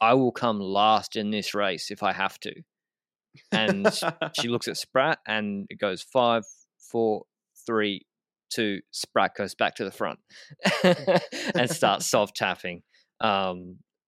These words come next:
Speaker 1: so maybe that, that's a long answer to your point, Benji, that, yeah, Ada Haste didn't care. Well, at least gave the appearance that she didn't care. She was happy to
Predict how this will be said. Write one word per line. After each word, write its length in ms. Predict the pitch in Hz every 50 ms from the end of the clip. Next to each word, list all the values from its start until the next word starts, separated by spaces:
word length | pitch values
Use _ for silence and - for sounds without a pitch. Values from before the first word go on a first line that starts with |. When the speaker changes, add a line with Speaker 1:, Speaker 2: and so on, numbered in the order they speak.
| _ _ _ 131 131
Speaker 1:
so 320 | 117 - - 123 117 117
maybe 320 | 120 120 120 120 123 120 120
that, 160 | 120 117 110 - -
that's 200 | 131 117 - -
a 40 | 113
long 220 | 107 107 110 110
answer 240 | 110 107 101 - -
to 60 | - -
your 120 | - 104 95
point, 260 | - - 101 95 92
Benji, 280 | - 101 98 92 98 95
that, 120 | - - -
yeah, 340 | - 98 104 98 87 65 98
Ada 100 | 107 107 98
Haste 240 | 107 107 104 - -
didn't 240 | 120 117 117 113
care. 320 | - 127 131 143 170 185 - _ _ _ _ _ _ _
Well, 260 | - 120 110 104 95 101
at 60 | 110
least 220 | 117 110 - -
gave 180 | - 117 104 95
the 80 | 107
appearance 420 | 104 - - 117 123 135 143 123 -
that 120 | - - -
she 100 | - 143
didn't 220 | 135 139 139 123
care. 180 | - 156 156 151
She 160 | - - 113
was 140 | 101 - -
happy 260 | 120 117 110 - 120
to 180 | 101 101 98